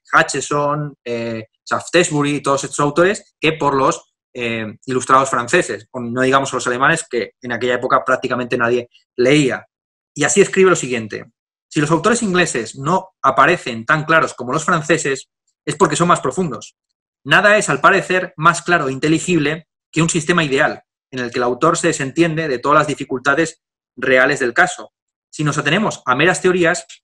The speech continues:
fácil cosa fuera hacer creer a los hombres que con un par de alas de tamaño proporcionado a su cuerpo podrían volar, como águilas, hasta las nubes. La dificultad no está en imaginar las alas, sino moverlas", ¿no? Entonces,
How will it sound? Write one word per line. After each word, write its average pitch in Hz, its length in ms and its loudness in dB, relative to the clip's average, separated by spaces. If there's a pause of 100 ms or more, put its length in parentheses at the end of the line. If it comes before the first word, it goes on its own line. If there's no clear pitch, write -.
(260)
fácil 160 300 0
cosa 175 480 0 (100)
fuera 165 300 4
hacer 156 400 -2
creer 160 240 2
a 160 60 6
los 156 120 0
hombres 170 480 -2 (320)
que 139 100 -8
con 139 140 0
un 156 140 0
par 165 200 4
de 165 120 4
alas 156 340 0
de 120 160 -18
tamaño 131 380 0
proporcionado 127 520 0
a - 40 0
su 156 160 -6
cuerpo 165 480 0 (160)
podrían 135 400 2
volar, 147 340 2 (280)
como 135 260 2
águilas, 160 440 2
hasta 135 220 -4
las 120 160 -2
nubes. 120 400 -6 (580)
La 135 60 0
dificultad 143 680 0 (400)
no 139 80 -2
está 147 400 0
en 123 100 -12
imaginar 127 420 -2
las 170 160 2
alas, 139 360 -2 (180)
sino 131 240 -6
moverlas", 117 560 -2 (160)
¿no? 220 140 -12
Entonces, 120 420 -8